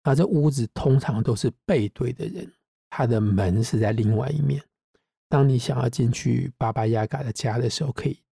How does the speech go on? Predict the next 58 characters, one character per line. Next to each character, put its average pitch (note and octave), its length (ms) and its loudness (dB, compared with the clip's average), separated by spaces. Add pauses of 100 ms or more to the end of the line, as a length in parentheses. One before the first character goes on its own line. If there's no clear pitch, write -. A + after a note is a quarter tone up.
(200)
对 C#3 320 0 (100)
这 - 180 -2
个 D3 140 -4 (140)
房 - 240 -4
子 B2+ 160 -2
说 C#3 260 -4
话， - 300 -8 (720)
就 A2+ 80 0
请 F#2+ 260 -2
你 F#2+ 100 0
把 B2+ 240 -8
另 A2+ 220 0
外 A2+ 140 0
一 C3 100 -2
面 A#2 200 0
转 - 240 -8
过 - 180 -4
来， - 140 -8 (100)
这 - 60 0
个 - 40 -2
房 F#2+ 180 -4
子 - 120 -6
就 G#2 80 2
会 A#2+ 60 -4
转 B2+ 240 -6
过 - 160 -4
来， C#3 80 -4
你 B2+ 80 -2
就 A#2+ 100 -2
可 - 140 -4
以 C3+ 40 -2
开 - 200 -6
门 C3 180 -4
进 D3 220 -6
去。 - 240 -10 (420)
我 G3 140 2
看 F#3+ 180 4
到 E3 140 6
这 D3 80 4
个 B2 100 4
形 F2+ 180 0
象 A2+ 220 2
的 G#2 60 2
时 - 100 0
候， A2+ 100 2 (180)
直 A2 200 0
觉 G2+ 300 0
想 - 200 -4 (120)
到 D3+ 240 -2
的 - 80 -14 (320)
就 - 160 0
是 A2+ 100 2
宫 B2 260 2
崎 - 220 -6
骏 A#2+ 260 -2
的 B2 100 0
电 - 220 -2
影。 - 160 -6